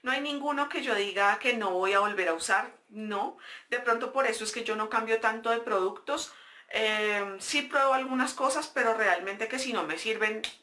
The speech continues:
se las paso a otra persona y, y ya, como quien dice, "Pruébalo tú, a ver si de pronto fue mi piel". <laughs> Y listo. Eh, espero que les haya gustado, cuídense mucho. Recuerden que al final de estos videos,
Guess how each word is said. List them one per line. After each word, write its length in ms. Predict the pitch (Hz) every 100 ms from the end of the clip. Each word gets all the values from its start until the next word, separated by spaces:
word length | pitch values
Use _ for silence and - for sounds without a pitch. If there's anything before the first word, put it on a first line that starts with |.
| _
se 140 | - 226
las 160 | 220
paso 260 | - 170 170
a 60 |
otra 220 | 180 202 214
persona 480 | 226 220 226 269 - - - - -
y, 640 | - 226 220 208 180 139 - _ -
y 160 | 202
ya, 280 | 185 - -
como 260 | - 208 196
quien 200 | - 202
dice, 240 | 208 226 240
"Pruébalo 480 | 247 240 247 254 247
tú, 240 | 254 -
a 100 | 196
ver 160 | 190 180
si 140 | -
de 80 | 202
pronto 340 | 202 180 165 180
fue 200 | 202 185
mi 80 | 185
piel". 360 | 196 190 -
<laughs> 600 | 254 - 254 277 - 453 - - - - -
Y 220 | 262 254
listo. 440 | 208 202 - 127 - _ - - -
Eh, 300 | - 233 240 247
espero 300 | 254 302 359
que 80 | 415
les 140 | 403
haya 180 | 240 214
gustado, 560 | 247 - 180 175 247
cuídense 440 | 254 233 214 254 240
mucho. 320 | 202 214 294
Recuerden 440 | 262 240 214 220
que 80 | 226
al 80 | 262
final 300 | 262 233 180
de 60 | 185
estos 240 | 233 226
videos, 480 | 220 208 170 180